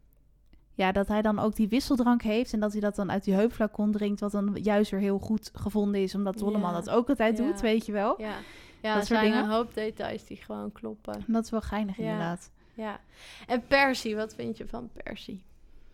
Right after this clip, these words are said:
Speaker 2: in dit boek?
Speaker 1: Ja, nou, <laughs> inderdaad, die is wel, ehm, die begint een bepaalde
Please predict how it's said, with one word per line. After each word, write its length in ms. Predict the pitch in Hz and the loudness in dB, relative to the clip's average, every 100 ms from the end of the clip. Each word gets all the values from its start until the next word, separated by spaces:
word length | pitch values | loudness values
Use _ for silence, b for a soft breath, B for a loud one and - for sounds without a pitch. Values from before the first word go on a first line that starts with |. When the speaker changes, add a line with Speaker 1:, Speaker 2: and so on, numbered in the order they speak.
| - - | -16 -8
Speaker 2:
in 120 | 202 | -4
dit 220 | 208 180 | -4 0
boek? 120 | 196 | 4
Speaker 1:
Ja, 380 | 202 254 269 262 | 8 10 10 6
nou, 500 | - 196 220 233 220 - | 4 2 4 2 2 -2
<laughs> 60 | - | -2
inderdaad, 680 | 214 220 220 226 220 214 - | 0 2 0 -2 -2 -4 -4
die 240 | 233 240 | -2 0
is 200 | 214 226 | -2 -2
wel, 400 | 214 220 226 226 - - | 0 2 2 0 -4 -4
ehm, 560 | 208 208 208 202 202 - - - | 0 4 4 2 0 -2 -8 -8
die 380 | 233 226 233 | 2 6 6
begint 380 | 214 240 339 427 | 6 6 4 6
een 120 | 349 269 | 8 10
bepaalde 640 | 262 294 311 294 247 262 | 10 10 12 12 10 10